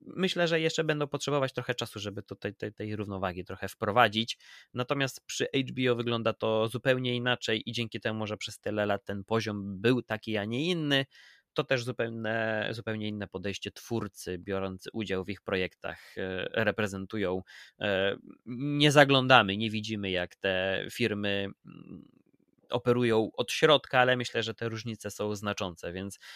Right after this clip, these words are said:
Netflix, e, i technicznie, technologicznie, zasięgowo, marketingowo będzie radzić sobie świetnie. Przy produkcjach ma problem, nawet jeśli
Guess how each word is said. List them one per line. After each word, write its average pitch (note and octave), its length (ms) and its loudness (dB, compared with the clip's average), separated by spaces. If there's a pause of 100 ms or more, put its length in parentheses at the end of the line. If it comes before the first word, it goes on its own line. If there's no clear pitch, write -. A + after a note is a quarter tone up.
(180)
Netflix, - 880 -2
e, G#2+ 380 0
i - 140 -6 (180)
technicznie, A#2+ 520 -4
technologicznie, A2 880 -2
zasięgowo, G#2+ 800 0
marketingowo G#2 680 -2
będzie G2 260 -2
radzić G2+ 300 -2
sobie A2+ 180 -6
świetnie. E3 460 0 (320)
Przy - 160 0
produkcjach G#2+ 520 -2
ma G#2+ 100 0
problem, D3 460 4
nawet G#2+ 260 0
jeśli G#2+ 400 -4